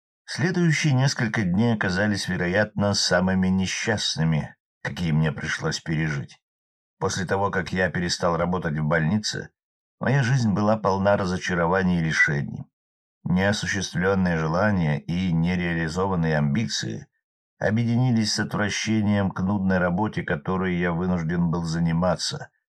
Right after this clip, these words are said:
чтобы избежать нищеты, и привели к мрачному недоверию к будущему.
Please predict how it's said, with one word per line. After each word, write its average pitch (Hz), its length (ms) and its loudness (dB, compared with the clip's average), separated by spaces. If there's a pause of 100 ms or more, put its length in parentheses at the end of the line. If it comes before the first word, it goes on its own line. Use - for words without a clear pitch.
(180)
чтобы 101 360 -4
избежать 87 540 0
нищеты, 82 680 -2 (400)
и 127 120 0
привели 120 440 0
к - 80 -6
мрачному 95 600 2
недоверию 82 560 0
к 73 60 0
будущему. 73 720 -4